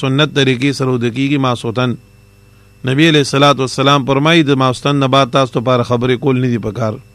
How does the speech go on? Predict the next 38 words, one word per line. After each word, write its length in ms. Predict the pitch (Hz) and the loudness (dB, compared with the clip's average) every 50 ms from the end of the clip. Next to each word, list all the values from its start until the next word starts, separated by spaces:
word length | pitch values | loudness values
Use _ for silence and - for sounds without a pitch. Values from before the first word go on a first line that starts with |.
| _ _ _ _ _ - - - - _ _ - | _ _ _ _ _ -20 -20 -20 -20 _ _ -8
ګپونه 400 | - 127 139 135 131 170 170 156 147 | -2 0 0 2 2 2 2 4 4
مپونه 280 | 143 123 147 160 151 143 | 2 2 0 0 2 2
لګول 300 | 135 131 127 143 147 139 139 | 2 2 2 2 0 2 2
نه 40 | 139 131 | 0 0
دي 60 | 135 | -2
پکار. 400 | 107 120 113 107 120 113 110 107 - _ _ _ _ _ _ _ _ _ _ _ _ _ - - _ - | -2 -2 -2 0 0 0 0 -2 -6 _ _ _ _ _ _ _ _ _ _ _ _ _ -20 -20 _ -12
نو 100 | - 127 | -10 -6
چې 80 | 120 117 | -4 -2
یو 120 | 139 135 | -2 -2
سړی 380 | 123 - 143 139 151 175 175 151 | 0 0 0 2 4 4 2 2
د 100 | 147 - | 0 -2
سنت 360 | - 143 135 139 147 165 151 - - - 131 | -2 -2 -2 0 0 -2 -4 -6 -12 -14 -8
په 140 | 143 147 135 135 | -6 -4 -4 -2
مطابق 440 | 135 120 135 131 131 131 151 139 147 | -2 0 2 2 2 2 0 0 -2
وده 180 | 143 135 160 | 0 0 0
شي، 180 | 156 - 180 165 | 0 0 0 0
نو 120 | 147 131 127 | 0 0 0
د 100 | 127 135 | 0 -2
ده 80 | 135 - | -2 -2
خوب 180 | - 151 135 120 139 | 0 -2 0 0 -2
بالکل 320 | 151 143 - 135 123 117 | -2 -2 -2 -2 -2 0
برابرې 400 | 123 120 123 117 113 117 113 117 110 | 0 2 2 2 2 0 0 0 -2
دی 140 | 117 113 107 | -2 -2 -4
شي. 180 | - - - - - _ _ _ _ _ _ _ _ _ - _ _ _ - _ - - _ - - | -6 -8 -12 -14 -18 _ _ _ _ _ _ _ _ _ -20 _ _ _ -20 _ -20 -20 _ -8 -2
لیکن 340 | 120 123 131 113 135 131 | 0 0 2 2 0 -2
هغه 300 | 131 131 160 180 175 170 | 0 2 2 4 4 2
خلک 280 | 151 - 175 175 170 151 127 123 | 2 2 2 2 2 2 0 2
بیا 140 | 147 160 165 | 2 2 4
هم 120 | 175 175 156 | 2 2 2
د 160 | 143 139 120 | 0 -2 -2
کوم 300 | 143 135 123 139 135 139 | -2 -4 -2 -2 -2 0
دی 80 | 147 | 0
نو 120 | 151 143 139 | 0 -2 -2
د 160 | 120 123 - | -4 -4 -2
سار 160 | - 143 139 131 | 0 2 2 2
په 100 | 120 131 | 2 0
مونځ 180 | 131 139 131 - | 0 0 -2 -2
کې 100 | - 131 | -2 0